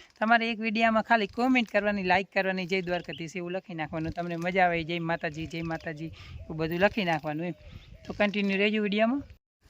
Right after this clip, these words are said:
તો મિત્રો, વરસાદ તો આવીને જતો રહો, પણ આપણા ખેતરનું કરી નાખું છે તહેસ મહેસ. દેખો, જો આ જાર હતી ને એ બધી પાડ દીધી વળી,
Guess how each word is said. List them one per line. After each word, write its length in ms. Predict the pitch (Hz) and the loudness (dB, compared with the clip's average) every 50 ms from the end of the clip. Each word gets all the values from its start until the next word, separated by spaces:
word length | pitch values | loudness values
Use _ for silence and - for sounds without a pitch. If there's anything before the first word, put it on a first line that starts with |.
| - - - | -20 -20 -12
તો 160 | - - 208 | -8 -4 -4
મિત્રો, 360 | 208 220 208 - 220 208 190 156 | -4 -4 -4 -4 -2 -2 -2 -4
વરસાદ 600 | 143 143 151 190 214 214 - - 277 262 269 220 - - | -6 -4 -2 -2 -2 -2 -2 0 0 0 0 -2 -2 0
તો 80 | 277 | 4
આવીને 420 | 262 254 247 254 254 247 240 247 233 | 4 4 4 4 2 0 0 0 -2
જતો 360 | 196 233 240 - 269 262 240 | -2 -2 -2 0 0 0 0
રહો, 280 | 185 180 185 202 226 - _ _ _ - - - _ _ - _ _ - - | 0 -2 -4 -6 -8 -12 _ _ _ -20 -20 -20 _ _ -20 _ _ -10 -6
પણ 160 | 208 196 190 | -4 -4 -2
આપણા 480 | 185 190 196 214 - - 240 233 240 220 | 0 0 0 -2 -2 -2 -2 -2 -2 -2
ખેતરનું 560 | - - 214 202 - - 202 196 196 196 180 | -2 -4 -8 -6 -4 -4 -2 0 0 -2 -2
કરી 300 | - - 190 175 190 185 | -2 0 0 2 4 4
નાખું 360 | 180 180 175 170 - - 190 | 6 4 4 4 4 2 0
છે 220 | 151 - - 180 165 | 0 0 -2 -2 0
તહેસ 480 | - - 175 180 190 170 - - - | 0 2 2 2 2 2 0 2 4
મહેસ. 400 | 180 175 170 165 165 165 147 - - - - - - - 185 | 4 6 6 6 4 2 2 0 -6 -10 -14 -16 -8 -4 -2
દેખો, 300 | 170 180 175 - 180 160 - - - - - - - - - - - - - - - - - 202 | -2 -2 0 0 -2 -2 -4 -8 -14 -18 -18 -20 -20 -20 -20 -20 -20 -20 -20 -16 -12 -8 -4 2
જો 160 | 180 208 214 | 4 6 6
આ 120 | 196 185 | 6 6
જાર 300 | 175 170 190 185 214 226 | 6 6 6 6 6 6
હતી 220 | 226 220 - 269 262 | 4 4 4 4 6
ને 140 | 226 185 139 - - - - - - _ - - - - - - - - - | 4 4 2 -2 -10 -20 -20 -20 -20 _ -20 -20 -20 -20 -20 -20 -16 -8 -6
એ 40 | 190 | -2
બધી 420 | 165 165 175 165 151 - - 208 | 2 2 2 2 0 0 0 0
પાડ 300 | 185 - 190 185 185 175 | 4 6 6 6 6 6
દીધી 320 | 156 147 143 135 147 160 156 | 2 -2 -2 -2 0 0 2
વળી, 260 | 156 156 139 143 | 2 0 0 0